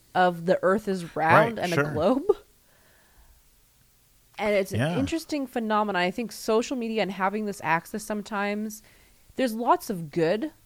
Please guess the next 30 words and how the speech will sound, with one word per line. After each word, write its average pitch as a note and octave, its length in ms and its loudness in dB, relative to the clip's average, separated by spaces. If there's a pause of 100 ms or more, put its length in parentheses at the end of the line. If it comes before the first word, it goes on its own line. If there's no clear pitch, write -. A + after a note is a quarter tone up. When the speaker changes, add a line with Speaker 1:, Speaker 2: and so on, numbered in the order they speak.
Speaker 1:
that B3+ 240 -2
can, C#4 320 -6
that C4+ 140 -2
can C#4+ 80 -8
happen D4+ 440 -2
from D#4 220 -4
it. E4 200 0 (840)
But F#3+ 120 -4
there's G3+ 180 4
also A3 340 2
just G3 180 -4
a F3+ 60 -2
lot E3+ 480 2
of D#3+ 580 2 (1080)
pain G#3+ 760 -4 (380)
and E3+ 340 -2
problems F#3+ 580 0
that C#4+ 100 0
also C#4+ 300 -2
come D4 260 -6
from D4 220 -4
it. D#4 220 -2 (720)
And F#3+ 420 0
I G3 140 2
think A3+ 220 -6
about G3 220 2
that F#3 140 4
Speaker 2:
Yeah. G#3 180 2
Speaker 1:
from F#3 180 -2
the E3 380 -4